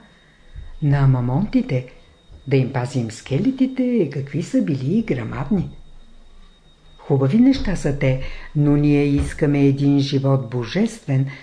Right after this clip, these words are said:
в който сега можем да живеем. Сега. Може ли този живот да влезе в нас? Може ли този живот да излекува всички наши недъзи,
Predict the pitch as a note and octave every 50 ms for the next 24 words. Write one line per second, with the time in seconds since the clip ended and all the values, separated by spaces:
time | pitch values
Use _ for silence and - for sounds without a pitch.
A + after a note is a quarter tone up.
0 | - - - - - - - - C3+ C3+ D3+ E3+ F3 - A3 A3+ G#3+ - - -
1 | D#3+ C3+ C3+ C#3 C3 C#3 F3+ A3 A#3 A3 - D3+ C3+ C3+ C3 C#3 C3+ - C#3+ C3
2 | B2+ B2 B2 B2+ C3 C3+ C3+ - - - - - - - - - - - C3+ A#2+
3 | - - C#3+ D#3+ E3+ - - - - - - - - - - - - - - -
4 | - - - - - - - - - - - - - _ - - - - - -
5 | - F3+ A3 C4 C4 - C#3+ C#3 C3 D3 A3+ C4 C4 - C#3 C3+ C3+ - G#3+ A3+
6 | - B3 E3 C#3 C#3 C3+ C3 F3+ F3 - C3 B2+ A#2 - E3+ E3+ - A3+ G#3 F3
7 | C3+ C3+ - - - - - - - - - - - - - - - - - -
8 | - - - - - - - - - C#3+ C#3 C#3 C3+ C#3 C#3+ C#3 C#3 C3+ C#3 C#3+
9 | C3+ C3+ - C#3 C3 C3 C3+ C3 C3+ C3+ C3 C3+ C#3+ C3+ C3+ C3 - C3+ C3+ C3
10 | C3+ - C#3+ C3+ C3+ C3 B2 - - - - - - D3+ F3 F3+ - - - -
11 | C4 C4 A#3 G#3 F3 F3 F3 - - F3+ E3+ E3 D#3+ D3 C#3 B3 B3+ A3 - C3+
12 | B2+ -